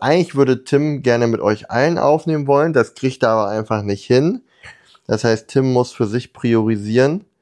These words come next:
äh, bei welchen Gästen wir auch eher über einmalige Auftritte sprechen, das heißt, wo es ihm denn sehr wichtig ist und so weiter und so fort. Ähm, und ich muss dann wiederum gucken, welche Gäste sage ich halt, ähm,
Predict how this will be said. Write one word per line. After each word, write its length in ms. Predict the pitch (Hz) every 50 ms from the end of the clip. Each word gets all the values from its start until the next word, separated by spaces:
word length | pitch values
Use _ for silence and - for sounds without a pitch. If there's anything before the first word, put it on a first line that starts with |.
| _ _ _ _ _ _ _ _ _ _ _
äh, 380 | - 113 117 117 113 113 113
bei 260 | 107 - 113 110 110 104
welchen 600 | 113 113 117 - - 127 123 123 120 107 - -
Gästen 440 | - 117 117 117 - - - 127 117
wir 140 | 120 113 110
auch 140 | 107 -
eher 400 | - - 110 113 117 113 117 113
über 280 | 107 110 107 113 104 76
einmalige 580 | 87 107 120 127 127 123 123 123 120 120 120 -
Auftritte 440 | - 120 123 - - - - -
sprechen, 400 | 117 - - - 123 120 117 127
das 140 | 113 104 -
heißt, 240 | 117 107 107 - -
wo 120 | 117 113
es 120 | 107 - -
ihm 120 | 110 104
denn 160 | 104 101 101
sehr 200 | 101 113 117 117
wichtig 240 | 120 123 117 - 120
ist 120 | 110 107 120
und 160 | 104 104 -
so 120 | - 101
weiter 200 | 104 107 - 101
und 120 | - 107 110
so 80 | 101
fort. 280 | - _ 113 117 147 - _ _ _ _ _ _ _ _ _ _ _ _ _ _
Ähm, 480 | - 117 117 110 110 107 104 104 92 - _ _ _
und 160 | 110 113 -
ich 120 | 120 127
muss 180 | 135 131 127 -
dann 140 | - 127 127
wiederum 260 | 123 123 123 120 117
gucken, 340 | - 135 120 110 123 120 110
welche 280 | 117 117 117 123 127 104
Gäste 300 | 120 120 120 - - 113
sage 260 | 117 110 110 113 117
ich 160 | 113 - -
halt, 340 | 120 113 113 113 113 107 -
ähm, 380 | 85 101 104 107 107 107 110